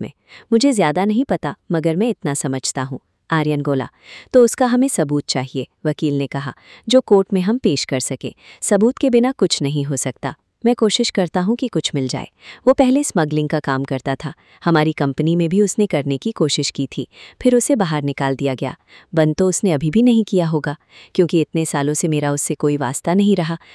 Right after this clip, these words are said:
तो मैंने ध्यान नहीं दिया। मतलब, मैं पता करवाता हूँ उसके बारे में, उसका हर वीक पॉइंट मुझे ढूंढना होगा।"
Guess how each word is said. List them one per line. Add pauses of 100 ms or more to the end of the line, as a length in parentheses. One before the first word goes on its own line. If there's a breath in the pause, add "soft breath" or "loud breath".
(120)
तो
मैंने
ध्यान
नहीं
दिया। (420 loud breath)
मतलब,
मैं
पता
करवाता
हूँ
उसके
बारे
में, (340 soft breath)
उसका
हर
वीक
पॉइंट
मुझे
ढूंढना
होगा।"